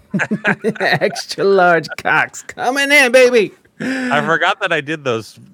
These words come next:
Speaker 2: The, uh, like, I heard the Van Damme one earlier, and I was like, "Oh, right, I forgot about that."
Speaker 1: Yeah,
Speaker 2: <laughs>
Speaker 1: man. Yeah, yeah, yeah. We use that. You're all over this stream, man, and the
Speaker 2: Oh, thank
Speaker 1: podcast.
Speaker 2: you.
Speaker 1: Yeah,
Speaker 2: It's
Speaker 1: you're
Speaker 2: nice. Like I,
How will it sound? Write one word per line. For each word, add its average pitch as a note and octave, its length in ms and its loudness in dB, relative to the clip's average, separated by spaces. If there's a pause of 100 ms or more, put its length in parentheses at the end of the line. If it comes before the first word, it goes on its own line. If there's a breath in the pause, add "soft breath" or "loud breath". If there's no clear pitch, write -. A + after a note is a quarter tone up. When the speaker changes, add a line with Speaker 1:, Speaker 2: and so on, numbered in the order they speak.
(100)
Speaker 2:
The, A#2 280 -4
uh, A#2+ 120 -2
like, A#2+ 140 -4
I B2+ 100 -2
heard D3+ 180 -4
the D3 60 -10
Van C3+ 220 -4
Damme B2 240 -4
one G#2 160 -6
earlier, G#2+ 340 -4
and E2+ 100 -8
I E2+ 60 -8
was F2 140 -12
like, A#2 120 -12
"Oh, A3+ 180 -8
right, A3+ 340 -4
I G2 80 -8
forgot F3 300 -10
about F2 260 -12
that." C#2+ 280 -10
Speaker 1:
Yeah, D#3 300 -6
Speaker 2:
<laughs> - 0 -
Speaker 1:
man. B2+ 400 -4
Yeah, E3+ 420 -4
yeah, F3 280 -4
yeah. D#3 280 -2
We D3 180 -8
use G3 260 -10
that. D3 260 -6
You're E3 420 -6
all D#3 360 -2
over C3+ 320 -4
this A#2 220 -8
stream, A#2+ 500 -10
man, A#2+ 300 -8
and C#3 260 -4
the A#2+ 100 -8
Speaker 2:
Oh, - 40 -6
thank A2+ 240 -6
Speaker 1:
podcast. A#2 220 -8
Speaker 2:
you. D2+ 260 -10
Speaker 1:
Yeah, C#3+ 320 -6
Speaker 2:
It's A#2 120 -8
Speaker 1:
you're F3 160 -2
Speaker 2:
nice. G3 500 -4
Like D3 220 -4
I, E3 80 0